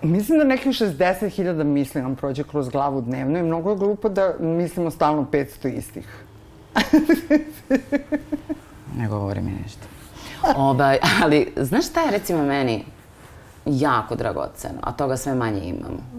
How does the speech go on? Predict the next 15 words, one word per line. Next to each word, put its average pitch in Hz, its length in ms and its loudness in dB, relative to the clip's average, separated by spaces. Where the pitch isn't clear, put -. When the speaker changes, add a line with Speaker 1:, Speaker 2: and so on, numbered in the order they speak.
Speaker 1:
Mhm. 156 120 2
Speaker 2:
Tišina. 135 500 2
Tišina 156 320 0
je 139 80 2
luksuz 113 460 0
današnjice. - 760 -8
I, 120 500 2
e, - 60 -4
meni 127 600 2
je 113 80 -4
neophodno 110 1040 -8
da 113 60 -8
imam 120 540 -2
neko 131 500 -4
vreme 107 500 -4